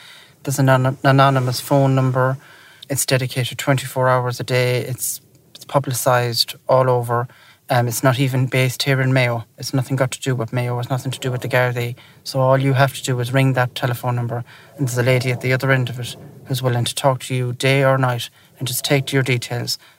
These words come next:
You can do this. You really can. I mean, if you're sitting on the fence, you can do this. I know you can.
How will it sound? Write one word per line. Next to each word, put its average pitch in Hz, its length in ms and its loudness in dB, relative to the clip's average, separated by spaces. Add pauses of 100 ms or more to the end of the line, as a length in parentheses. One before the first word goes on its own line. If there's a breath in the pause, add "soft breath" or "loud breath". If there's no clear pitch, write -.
(140 loud breath)
You 143 140 2
can 147 200 4
do 143 260 2
this. 123 280 -6
You 135 80 2
really 139 320 2
can. 131 300 0
I 120 60 -2
mean, 123 140 -2
if 123 120 -6
you're 123 80 -4
sitting 151 420 0
on 139 200 4
the 135 60 -6
fence, 120 460 -2 (400 soft breath)
you 147 120 2
can 143 200 2
do 135 300 2
this. - 320 -6
I 135 80 4
know 143 260 6
you 117 160 -2
can. 117 340 -6